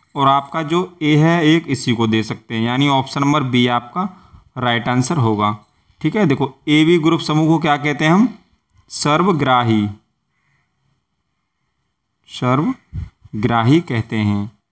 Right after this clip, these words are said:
ठीक है। एबी ग्रुप का व्यक्ति किसी भी ग्रुप के व्यक्ति से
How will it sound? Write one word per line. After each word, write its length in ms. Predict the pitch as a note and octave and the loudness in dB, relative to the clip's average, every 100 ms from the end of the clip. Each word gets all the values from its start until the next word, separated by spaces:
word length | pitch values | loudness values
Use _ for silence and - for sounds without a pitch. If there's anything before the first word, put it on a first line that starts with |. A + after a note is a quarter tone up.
| - | -8
ठीक 120 | C#3 | -2
है। 120 | G#3 A3 - - _ _ - | -2 -4 -14 -20 _ _ 0
एबी 280 | D3 F3 F3+ | 2 2 2
ग्रुप 300 | E3+ D#3+ E3 | 0 0 -2
का 80 | D#3+ | -4
व्यक्ति 440 | C3 C3+ - F3 | -2 -6 -6 -6
किसी 360 | F#3 E3 - D#3+ | -4 -4 2 4
भी 160 | E3+ F3 C3+ | 4 2 2
ग्रुप 240 | C#3+ C#3 | -2 -2
के 100 | D#3+ | -2
व्यक्ति 340 | C3 B2 - C3 | -2 -2 -2 -2
से 280 | F#3+ E3 | 0 -2